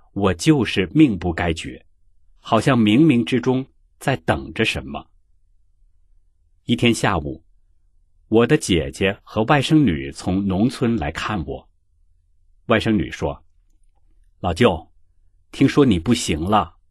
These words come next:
我来看你一眼。”我原来是药篓子，练法轮功练好了，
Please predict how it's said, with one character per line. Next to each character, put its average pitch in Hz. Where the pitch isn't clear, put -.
我 95
来 92
看 135
你 85
一 95
眼。” 73
我 110
原 98
来 120
是 117
药 139
篓 90
子， -
练 143
法 80
轮 107
功 135
练 131
好 -
了， -